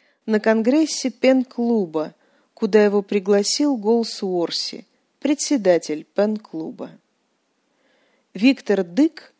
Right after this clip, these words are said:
тысяча восемьсот семьдесят седьмой, тысяча девятьсот тридцать первый, известный чешский писатель. Г Д Уэллс.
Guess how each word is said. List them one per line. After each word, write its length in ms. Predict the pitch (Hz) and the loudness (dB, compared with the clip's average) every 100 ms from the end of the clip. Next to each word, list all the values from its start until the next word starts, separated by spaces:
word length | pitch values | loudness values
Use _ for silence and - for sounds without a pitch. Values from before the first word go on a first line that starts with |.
| _ _ - | _ _ -4
тысяча 320 | 247 226 240 | -2 0 0
восемьсот 540 | 226 220 214 - 208 | -2 -2 -4 -2 -2
семьдесят 560 | - 208 202 185 - 180 | 0 -2 -4 -6 -6 -6
седьмой, 480 | - 185 190 185 180 | -6 -4 -4 -4 -4
тысяча 320 | 190 185 190 | -6 -6 -8
девятьсот 560 | 170 180 175 - 180 | -6 -4 -4 -4 -6
тридцать 400 | - 165 - 156 | -4 -6 -6 -12
первый, 500 | _ 269 302 294 285 277 _ _ _ | _ -2 0 0 -4 -6 _ _ _
известный 720 | 311 262 226 277 285 269 262 | -2 -2 0 0 -2 -2 -2
чешский 540 | - 202 190 - - 202 | -2 -4 -2 -4 -6 -8
писатель. 720 | 180 - - 135 - - - _ _ _ _ _ _ _ _ _ _ _ _ _ - | -8 -8 -6 -8 -10 -18 -20 _ _ _ _ _ _ _ _ _ _ _ _ _ -10
Г 420 | 170 254 311 277 | 4 6 6 2
Д 480 | 196 180 240 269 - | -2 4 6 6 2
Уэллс. 760 | 196 185 175 147 - - - | -4 0 0 0 -6 -8 -12